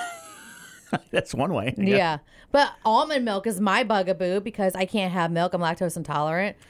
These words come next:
Speaker 2: So if I ever get a hankering for cereal,
Speaker 1: Mm-hmm.
Speaker 2: I'll get cereal. Like, Life is my favorite. I'll get a bowl of Life and some almond milk,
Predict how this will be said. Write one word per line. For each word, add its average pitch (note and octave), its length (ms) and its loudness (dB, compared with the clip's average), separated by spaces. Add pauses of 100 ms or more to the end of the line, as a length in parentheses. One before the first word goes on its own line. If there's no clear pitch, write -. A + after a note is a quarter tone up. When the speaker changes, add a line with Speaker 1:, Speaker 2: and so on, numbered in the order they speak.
(180)
Speaker 2:
So A3+ 220 2
if G3+ 100 0
I G#3 80 2
ever G#3+ 160 -2
get G3+ 140 -2
a F#3 40 -2
hankering F#3 400 -4
for E3+ 140 -8
cereal, F#3 540 0
Speaker 1:
Mm-hmm. E3 220 0 (160)
Speaker 2:
I'll G3+ 120 2
get G3+ 160 -2
cereal. G3+ 420 2
Like, F3+ 240 -2
Life F3+ 300 0
is G3 80 -8
my G3+ 100 -2
favorite. F3+ 260 2
I'll F3 60 2
get E3+ 160 -2
a E3+ 40 0 (200)
bowl F#3+ 220 2
of F#3+ 100 -4
Life F3+ 320 0
and G3+ 160 -6
some G#3 160 -6
almond F#3 360 -2
milk, E3+ 300 0